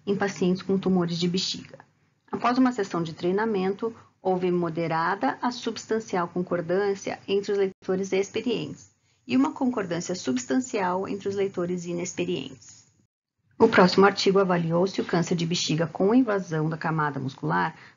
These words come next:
pode ser melhor detectado que o câncer de bexiga sem invasão da camada muscular, utilizando o A D C volumétrico e o virrads. A grande maioria das medidas de A D C mostrou uma diferença estatística significativa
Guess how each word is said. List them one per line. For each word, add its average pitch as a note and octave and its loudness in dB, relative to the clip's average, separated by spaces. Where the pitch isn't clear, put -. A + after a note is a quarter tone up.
pode F#3+ 0
ser G3+ 0
melhor G3 2
detectado F#3 -2
que F#3 -6
o G3 -2
câncer F#3+ -2
de F#3 0
bexiga F#3 0
sem F#3+ 0
invasão F#3+ -2
da E3+ -2
camada E3 -4
muscular, D#3 -2
utilizando F#3 -2
o F#3+ 0
A G3+ 2
D F#3+ 0
C F#3+ -2
volumétrico F#3+ 0
e F#3+ -2
o F#3 2
virrads. F3+ -6
A F#3+ -2
grande A3 2
maioria G3 0
das E3+ -4
medidas D#3+ -4
de D#3+ -6
A D3+ -2
D C#3+ -4
C F3 -4
mostrou F3+ -4
uma G3 0
diferença F3+ -4
estatística F3 -6
significativa F3+ -4